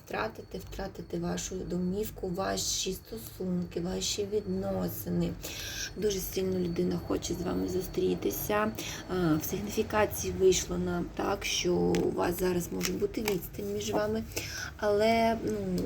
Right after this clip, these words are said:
вам буде, буде зустріч з великим таким почуттям, приємним коханням. Все ж таки перешкоди подолаються і ви зможете побачитись. Це стовідсотково, ну, дев'яносто відсотків, десь до двох місяців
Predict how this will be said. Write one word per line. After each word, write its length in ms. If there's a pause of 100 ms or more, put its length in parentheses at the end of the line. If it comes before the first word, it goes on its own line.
вам 260
буде, 280
буде 320
зустріч 680 (340)
з 180
великим 600 (440)
таким 240
почуттям, 600
приємним 520
коханням. 880 (280)
Все 140
ж 120
таки 220
перешкоди 720
подолаються 1400
і 220
ви 220
зможете 640
побачитись. 880
Це 520
стовідсотково, 1080 (120)
ну, 100
дев'яносто 580
відсотків, 560 (140)
десь 220 (160)
до 220
двох 280
місяців 460